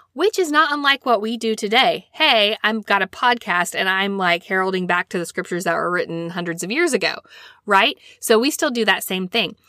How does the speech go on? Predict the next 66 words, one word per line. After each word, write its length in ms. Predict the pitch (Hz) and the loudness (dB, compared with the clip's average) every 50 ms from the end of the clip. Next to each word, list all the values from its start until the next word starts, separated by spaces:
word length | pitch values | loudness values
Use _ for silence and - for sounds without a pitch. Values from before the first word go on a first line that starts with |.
| - - _ _ | -20 -20 _ _
So 280 | - - - 233 214 214 | -4 2 4 4 4 4
to 140 | - - 262 | 2 -2 -2
me, 260 | 247 262 349 403 370 | 0 2 2 2 2
this 180 | 247 285 294 - | 0 -2 -2 -4
would 120 | 311 240 | -4 -2
be 100 | 226 226 | -2 -4
something 320 | 220 - 220 202 208 220 208 | -4 -2 -2 -2 -2 -2 -2
that 160 | 208 - - | 0 0 2
Alma 240 | 185 190 196 196 196 | 2 2 2 2 2
would 160 | 214 226 226 | 2 2 2
do. 160 | 285 285 208 | 2 0 0
"Hey, 320 | - - - - 311 277 | -2 -2 -4 -2 0 0
you 160 | 208 208 233 262 | 0 0 -2 0
guys 260 | - 254 233 214 214 | 2 2 2 2 2
know 180 | 202 214 277 | 0 2 2
about 200 | 294 226 196 190 | 2 2 2 0
the 80 | - - | 0 -4
creation. 720 | - - - 185 185 240 320 320 - - 165 170 196 214 _ _ _ _ _ _ _ _ - | -8 -6 -4 -4 -2 -2 -4 -4 -4 -4 -4 -4 -6 -8 _ _ _ _ _ _ _ _ -2
Let 220 | 220 226 240 269 | 2 4 4 4
me 80 | 277 294 | 2 -2
use 180 | 277 254 240 | -4 -4 -4
some 160 | - - 233 220 | -2 -2 -2 -2
of 120 | 202 196 | 0 2
that 200 | 196 180 175 180 | 0 0 0 0
imagery 520 | 247 311 339 285 220 - 202 185 185 180 180 - | -2 0 0 -2 -2 -2 -2 -2 0 -2 -2 -4
in, 180 | - 185 185 190 | -4 -4 -4 -2
like, 300 | 185 175 170 170 - - | -2 -2 -2 -4 -4 -4
me 80 | 190 185 | -4 -4
talking 380 | - - 196 202 - 208 190 | -2 -2 -2 -2 0 -2 -2
about 240 | 185 175 175 160 - | 0 2 2 2 2
the 80 | 160 170 | 0 -2
seed 420 | - - - 285 311 302 247 190 | -2 -4 -2 2 2 2 2 0
that's 240 | 190 175 180 - - | -2 -4 -4 -4 -4
growing, 460 | - 185 175 170 165 170 175 175 190 - - - - _ _ _ - | -2 0 2 2 2 0 0 -2 -6 -10 -16 -20 -20 _ _ _ -2
and 360 | - 185 180 180 180 180 185 | 0 2 4 4 2 2 0
you 120 | 185 196 196 | -4 -4 0
guys 240 | 202 202 202 196 | 2 2 2 2
will 80 | 208 196 | -2 -4
kind 200 | 196 - 214 202 | -4 -2 -2 -2
of 60 | 196 | -4
connect 400 | 196 - 226 233 285 440 - _ | -4 -4 -2 -2 0 -2 -2 _
the 80 | - - | -4 -4
two." 340 | - - - - - - - _ _ _ _ _ _ _ _ | -4 -6 -8 -10 -12 -14 -18 _ _ _ _ _ _ _ _
You 100 | - 220 | -2 0
know, 140 | 208 202 208 | 2 4 4
I 100 | 208 220 | 4 4
see 160 | 226 - - | 2 0 -2
that 160 | 269 269 254 247 | 0 2 2 2
as 220 | 240 233 233 - - - | 2 0 -4 -8 -4 -2
Alma 260 | 208 220 226 226 220 | 0 0 2 0 0
kind 220 | - - 233 220 | -2 -2 -4 -4
of 80 | 208 196 | -2 -2
being 180 | - 208 208 | -2 -2 -2
a 60 | 202 190 | -2 0
really 200 | 202 202 208 202 | 0 0 0 0
good 200 | 202 190 185 - | 0 -2 -2 -4
teacher 320 | - - 277 - - 202 | -6 -6 -6 -4 -2 -2
and 160 | 185 185 180 | -2 0 0
using 240 | 202 254 254 233 196 | 0 0 0 0 -2
something 300 | - - 180 180 180 170 | -2 -2 -4 -2 -2 -2
that 120 | 170 165 | -2 0
they 100 | - 170 | 0 0
would 120 | 175 170 175 | 0 0 -2
be 100 | 180 170 | -4 -6
familiar 460 | - - 175 175 208 240 220 170 - | -6 -4 -2 0 0 0 0 0 -2
with. 160 | - - - | -6 -8 -10